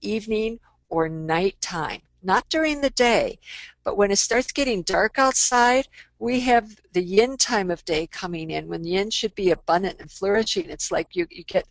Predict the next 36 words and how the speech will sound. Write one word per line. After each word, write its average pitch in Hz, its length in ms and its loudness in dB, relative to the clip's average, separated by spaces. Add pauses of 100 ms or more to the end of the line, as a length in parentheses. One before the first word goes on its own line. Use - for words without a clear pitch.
a 170 40 -6
little 190 220 -2
bit 185 160 0
of 160 140 -6
dew 220 360 2
on 165 140 0
the 151 80 -14
grass, 147 400 0
the 160 120 -6
moisture 185 600 0
in 156 180 -6
the 151 200 -10
air. 147 260 -4 (640)
And 196 160 0
instead, 254 560 2
we're 170 160 0
lacking 190 600 2
it, - 180 -6
so 170 440 0 (140)
we 180 140 0
feel 202 400 4
hotter 262 640 2
during 170 320 -2
these 160 240 -4
times. - 500 -10 (520)
Uh, 190 160 0
women 240 300 -2
in 277 120 0
menopause 277 580 2
know 175 100 -6
this 175 200 -2
very 208 280 4
well 254 300 4
with - 160 -2
night 214 260 2
sweats, - 540 -4